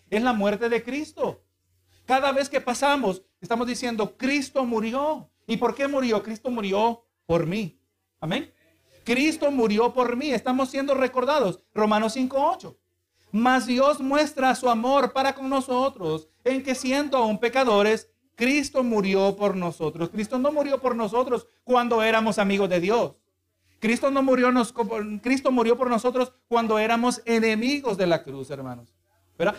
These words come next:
Cuando éramos y siendo hijos del diablo, Cristo murió por nosotros.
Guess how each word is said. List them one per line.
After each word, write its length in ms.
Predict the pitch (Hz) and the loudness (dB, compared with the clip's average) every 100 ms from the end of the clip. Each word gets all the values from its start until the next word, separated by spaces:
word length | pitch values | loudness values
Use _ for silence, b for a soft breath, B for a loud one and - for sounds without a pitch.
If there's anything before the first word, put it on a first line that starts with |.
| B | B
Cuando 400 | 254 247 240 226 | 0 2 4 4
éramos 460 | 247 277 285 269 - _ | 4 2 0 -2 -6 _
y 220 | 226 220 | -2 -2
siendo 520 | 220 269 311 311 269 | 0 0 2 2 2
hijos 440 | 240 302 302 311 294 | 0 -2 0 0 0
del 160 | 277 | -2
diablo, 560 | 277 294 302 269 190 185 | -2 0 0 0 -4 -2
Cristo 400 | 302 330 330 254 | -2 -2 -2 -2
murió 320 | 226 196 190 | 0 0 -2
por 120 | 202 | -4
nosotros. 560 | 208 226 247 269 170 | -6 -4 -4 -6 -12